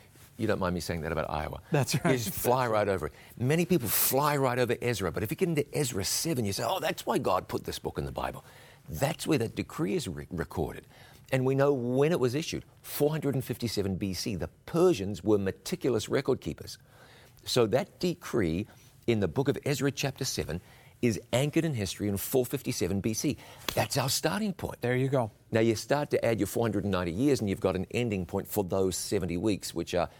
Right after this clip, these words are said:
Speaker 1: part of a bigger, uh, uh, a prophecy itself. So if you start in four hundred fifty-seven B C, from that decree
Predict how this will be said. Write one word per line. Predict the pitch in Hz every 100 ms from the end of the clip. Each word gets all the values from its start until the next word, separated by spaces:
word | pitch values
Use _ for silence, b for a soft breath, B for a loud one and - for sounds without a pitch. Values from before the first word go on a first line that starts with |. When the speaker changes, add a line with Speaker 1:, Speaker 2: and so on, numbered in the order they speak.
| B -
Speaker 1:
part | 104 92
of |
a | 78
bigger, | 90 85 80 -
uh, |
uh, | 80 - 76 -
a |
prophecy | - - 90 - - -
itself. | - - - 107 - B B B B B -
So | - 123 -
if | 131
you | 113
start | - - 202
in | 208
four | - 160
hundred | 135 117
fifty-seven | 127 107 113 104
B | 90
C, | - - B B B B B B
from | - - - - 156 165 208 226 254 -
that | 113 131 -
decree | 131 - 101 69